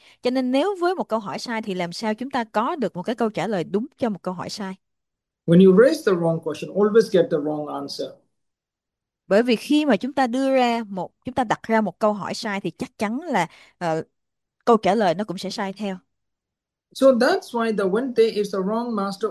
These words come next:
Speaker 2: always there will be the wrong student. When there is a wrong student, there will be the, always the wrong master. This will go together.
Speaker 1: Dạ, và vì vậy thì khi mà,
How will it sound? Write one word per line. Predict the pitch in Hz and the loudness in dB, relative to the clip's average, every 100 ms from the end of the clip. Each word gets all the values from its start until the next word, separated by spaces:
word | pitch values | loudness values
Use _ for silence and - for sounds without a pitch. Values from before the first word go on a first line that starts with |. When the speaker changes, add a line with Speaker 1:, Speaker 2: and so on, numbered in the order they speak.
| - | -2
Speaker 2:
always | 202 214 190 | -2 -2 0
there | 185 | 0
will | 175 170 170 | 0 -2 -2
be | |
the | 165 | -2
wrong | 156 160 165 | -2 -6 -10
student. | - 196 214 226 | -2 0 2 4
When | 208 226 | 4 4
there | 277 | 4
is | 330 269 | 4 4
a | |
wrong | 233 214 214 202 | 2 2 0 -2
student, | - 185 180 170 | -4 -2 -2 -2
there | 185 | -4
will | 170 165 | -2 -2
be | 165 | -2
the, | 156 | -4
always | - 165 160 160 | -4 -6 -6 -8
the | 160 | -8
wrong | 143 151 151 | -10 -14 -14
master. | 143 143 - 156 139 | -10 -10 -8 -8 -2
This | 254 196 | -2 2
will | 175 | 2
go | 151 156 | 2 -4
together. | 160 135 139 127 98 - _ _ _ _ _ _ _ _ _ _ - | -6 -8 -8 -10 -16 -20 _ _ _ _ _ _ _ _ _ _ -6
Speaker 1:
Dạ, | 185 151 | -2 -2
và | 196 196 | 0 0
vì | 202 | 0
vậy | 175 147 160 | 0 -2 -2
thì | - | -10
khi | - - 302 320 | -12 -6 -4 -2
mà, | 285 208 | 0 -2